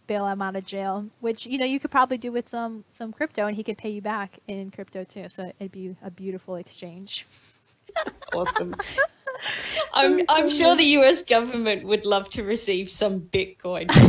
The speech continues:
Speaker 2: Lexi's bail.
Speaker 1: They would. It would help with their pension that no longer exists, but that's a conversation for another day. Lena, have you had any success convincing any of your family members to join, um,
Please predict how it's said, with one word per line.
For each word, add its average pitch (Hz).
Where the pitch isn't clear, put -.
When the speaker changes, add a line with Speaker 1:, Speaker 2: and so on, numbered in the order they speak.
Speaker 2:
Lexi's 165
bail. 156
Speaker 1:
They 269
would. 320
It 226
would 214
help 240
with 233
their 220
pension 240
that 180
no 196
longer 190
exists, 185
but 202
that's 214
a -
conversation 208
for 214
another 196
day. 208
Lena, 349
have 294
you 320
had 359
any 277
success 285
convincing 247
any 226
of 220
your 214
family 220
members 226
to 240
join, 208
um, 190